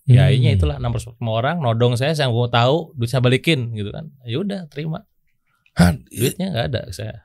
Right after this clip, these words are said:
Speaker 2: Nggak bisa dituntut gitu?
Speaker 1: Ya saya udah laporin ke Polda Jabar, masuk
Speaker 2: Terus?
Speaker 1: tuh laporan. Ya orang nuntut saya, banyak yang nuntut. "Oh Dewa saya nggak mau tahu," kan nggak mau tahu, gua taunya lu kan.
Speaker 2: Heeh.
Speaker 1: Masukin nih, sok orang mau nuntut saya, gua juga pelapor.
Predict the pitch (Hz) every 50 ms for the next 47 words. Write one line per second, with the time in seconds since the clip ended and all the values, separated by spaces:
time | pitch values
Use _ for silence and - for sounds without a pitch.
0 | _ _ _ 156 160 160 147 151 156 156 147 147 - 135 107 101 139 165 165 151
1 | 165 107 - _ _ _ _ _ _ - - 262 - 233 254 262 247 220 226 208
2 | 226 240 262 220 190 165 165 160 151 147 143 170 170 139 117 107 104 117 120 -
3 | - - - 147 156 151 165 175 165 - 127 123 120 117 120 117 113 110 101 95
4 | 101 110 - _ 117 120 113 139 180 233 247 240 226 196 226 214 254 294 294 233
5 | 208 185 165 214 415 440 370 370 - 277 247 240 262 262 - - 190 185 - -
6 | 233 247 220 220 220 247 247 247 247 226 220 214 226 214 - 190 202 220 214 240
7 | 285 233 180 165 170 247 269 240 180 151 - 127 135 151 151 147 147 151 160 190
8 | 208 165 180 214 - _ _ - 143 131 123 123 117 107 104 104 - 101 95 -
9 | 123 120 120 - 156 147 143 135 127 123 107 - 123 117 123 123 165 190 190 185
10 | 170 165 160 170 160 - 202 196 156 120 107 127 143 120 104 107 101 - 101 98
11 | 98 98 - 139 160 185